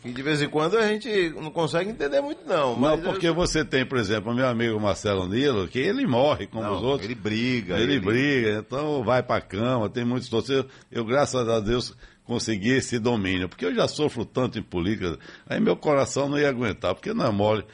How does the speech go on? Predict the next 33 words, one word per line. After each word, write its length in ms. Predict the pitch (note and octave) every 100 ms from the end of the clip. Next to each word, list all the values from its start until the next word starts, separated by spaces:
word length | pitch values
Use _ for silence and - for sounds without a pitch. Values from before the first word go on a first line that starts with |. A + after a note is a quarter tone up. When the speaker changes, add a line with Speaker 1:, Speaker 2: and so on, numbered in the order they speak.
| - - - -
Speaker 2:
o 100 | G2+
nosso 360 | A2 G#2+ G2+
Vitória 720 | F#2+ F2+ - F#2 G#2 G2 F#2+
e 120 | F#2
o 80 | F#2+
Bahia. 640 | E2+ E2+ F2 F#2 F#2 F2+ - - - - _
É, 300 | E2+ E2 E2+
você 320 | E2 F2+ - F#2+
imagina 480 | F#2 F2+ D#2 F#2 F2+
uma 140 | E2
coisa, 500 | - F2+ F#2+ F#2 F2
é 80 | F#2
outra, 380 | F2+ G2 G2 A2
então 300 | D3+ G3+ A3+ A#3+
o 60 | A#3
coração 480 | - F3 E3 C#3+ E3
não 100 | F3+
aguenta 480 | D3+ G#2+ A2+ G#2+ - - - -
com 160 | A2+
tanto 340 | G#2+ B2 A#2+ A2
baque, 420 | F2+ F#2+ F#2 -
né? 160 | F#2 G#2+
Tanto, 420 | - B2 B2+ A#2+ - - -
nem 160 | C3+
pros 220 | D3 A2
torcedores 600 | - B2+ - B2 F#2+ A2 F2+
do 120 | G2+
Vitória, 560 | G2 - G2 G#2+ A#2 - - - -
nem 160 | A2
pros 200 | - G#2+
torcedores 640 | - G#2+ - G2 F#2+ A2 F#2
do 100 | G#2
Bahia. 380 | F#2+ F#2 D#2+